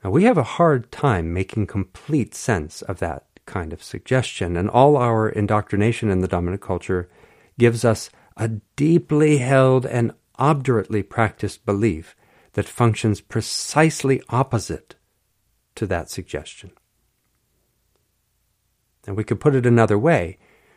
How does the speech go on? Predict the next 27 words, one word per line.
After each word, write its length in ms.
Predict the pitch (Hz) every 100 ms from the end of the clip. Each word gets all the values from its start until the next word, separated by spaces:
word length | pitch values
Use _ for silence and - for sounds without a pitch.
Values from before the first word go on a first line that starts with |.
| _
We 160 | - 123
may 220 | 127 160
need 300 | 160 143 135
to 120 | 131 -
open 340 | 127 135 127
up 220 | 123 - _ _ _ -
the 80 | 113
possibility 1000 | - 123 117 110 123 151 113 - 104 135 _ _ _ _ _ _ _
that 180 | 120 113
the 100 | 120
soul 520 | - - 147 170 170
itself 760 | - 113 - - 185 107 90 -
is 280 | - 147 135
our 240 | - 123 143
context. 920 | - 165 247 110 85 - - - - _ _ _ _ _ _ _ _ _ _ _ _ _ -
Our 200 | 127 180
soul 520 | - 302 285 78 113 _ _ _ _ _ _ _ _
is 180 | 117 107
the 100 | 123
context 640 | - 185 220 135 104 -
of 100 | 101
philosophy, 640 | - 104 95 - 95 87
politics, 560 | 85 127 110 101 95 -
economics, 560 | 110 113 104 92 92 98
and 100 | 90
everything 340 | 98 92 127
else. 280 | 160 98